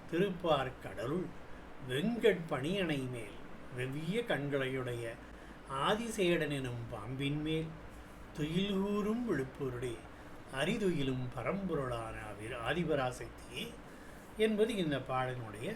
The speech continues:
சொற்களுக்கான பொருளாகும். இவைகளையெல்லாம் தொகுத்து நாம் பொழிப்புரையாக இப்போது பார்க்கலாம்.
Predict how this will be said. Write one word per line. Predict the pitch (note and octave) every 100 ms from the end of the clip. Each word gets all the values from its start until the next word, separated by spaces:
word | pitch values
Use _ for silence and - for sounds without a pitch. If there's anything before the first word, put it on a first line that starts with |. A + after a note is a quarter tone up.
| -
சொற்களுக்கான | D#3+ - D3 B2+ - A2 G#2 -
பொருளாகும். | A2+ A2 A#2 A2+ - E3+ - - - - - -
இவைகளையெல்லாம் | G#3+ G#3 F#3+ E3+ D#3+ E3+ F#3 F3
தொகுத்து | F#3+ F#3+ C4 - A3
நாம் | E3 D3 C#3+
பொழிப்புரையாக | D3 C#3+ D3+ C3+ B2+ A#2+ A#2+
இப்போது | A#2+ A#2 - G2+ - - - - - -
பார்க்கலாம். | B2 B2+ - C#3+ C#3+